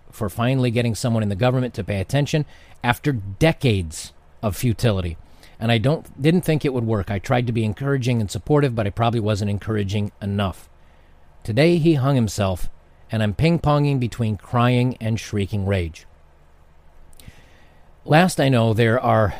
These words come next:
maybe one, maybe two, um, men's shelters in Canada. And same thing here in the United States. There's very few. As a matter of fact, if you do a, a Google search, which is why I don't use Google, I use,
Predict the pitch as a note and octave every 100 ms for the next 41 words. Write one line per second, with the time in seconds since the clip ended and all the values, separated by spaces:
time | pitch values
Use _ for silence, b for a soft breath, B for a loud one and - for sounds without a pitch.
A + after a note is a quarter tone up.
0 | - B2 B2+ C3 A#2 G2+ G#2+ B2 B2 B2
1 | A2 G#2 G#2+ G#2+ - C#3 A#2+ G#2+ A2 -
2 | - G#2 G#2 G#2 G#2 A2+ A2+ - A#2+ G#2+
3 | G#2+ G2+ G2 - b b - A2+ A2 G#2+
4 | G#2 A2+ - - - A#2+ G2 E2+ - A#2
5 | A#2 - C3 A#2+ B2 A2+ A2 G2+ G2+ G2
6 | F2 - F2+ - A2 F#2+ A2 A2 A#2+ A2
7 | B B - A#2 C#3 D#3+ D#3 C#3+ C#3 C3+
8 | G#2+ A2+ B2 A#2 G#2 - G#2+ F#2+ F#2+ F3
9 | G3 B2 E2+ - G#2 F2 - G2+ G#2 G#2+
10 | A2 G2+ G#2+ A2 G#2 F2+ A#2+ G2+ F#2+ F#2
11 | F#2+ F2